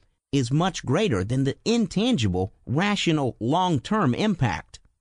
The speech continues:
One of the solutions is to find your why power, that is, the reason that will move and compel you to keep going, even when it's boring or difficult. Your why power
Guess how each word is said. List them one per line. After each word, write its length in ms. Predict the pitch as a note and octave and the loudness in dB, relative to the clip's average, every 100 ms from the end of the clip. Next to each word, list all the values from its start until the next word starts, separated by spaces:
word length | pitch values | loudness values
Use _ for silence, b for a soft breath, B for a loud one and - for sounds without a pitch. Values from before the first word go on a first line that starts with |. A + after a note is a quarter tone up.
| _ _ _ _ - | _ _ _ _ -16
One 220 | - G3+ G#3+ | -4 0 2
of 120 | G#2+ | 0
the 100 | F#2 | 0
solutions 680 | - C3 F3+ A#3 G2 F#2 - | -2 0 2 2 0 -2 -2
is 120 | F3 - | -4 -2
to 120 | F3 | -6
find 400 | - G#3+ G#3 F3 | -4 0 2 2
your 280 | C#3+ A#2+ A2 _ | 2 0 -4 _
why 480 | F#2 G2 C#3 G3+ F#3+ | -2 0 0 0 -2
power, 500 | - G#2 E2+ D2+ G#2 - _ _ | 0 2 0 -2 -8 -12 _ _
that 220 | C#3+ D#3 | -2 0
is, 240 | D3+ C#3 - _ | 0 0 -6 _
the 120 | B2+ | 0
reason 420 | B2+ F3+ F#3+ F#3 D3+ | 2 2 2 2 2
that 160 | D3+ | 2
will 140 | C3+ C3 | 2 2
move 380 | C#3 G#3 A3 - | 2 2 -2 0
and 160 | D3+ C3 | -2 0
compel 460 | C#3 - - B3 | -2 0 0 0
you 140 | C#3+ G2 | 0 0
to 160 | A#2 | -2
keep 300 | - G#3 - | -2 -4 -2
going, 440 | D3+ G#3 A#2+ F2 - _ _ - | 0 0 0 -2 -6 _ _ -2
even 340 | B3 F#3+ C#3+ | 0 2 2
when 300 | D#3 A3+ F#2 | 2 2 0
it's 160 | F#2+ - | -2 -4
boring 480 | A2+ D#3 E3+ C3 G2+ | 0 2 2 2 0
or 80 | |
difficult. 600 | F#2 G3 - A#2 F#2+ D#2+ - - _ _ _ | 0 0 0 -2 -2 -4 -10 -20 _ _ _
Your 380 | A2+ A#2 G#2+ G#2 | 0 2 0 -2
why 500 | G2+ A#2 D3 A#3 A3+ | -2 0 2 0 0
power 460 | - G2+ F2+ F2+ | 0 0 0 -2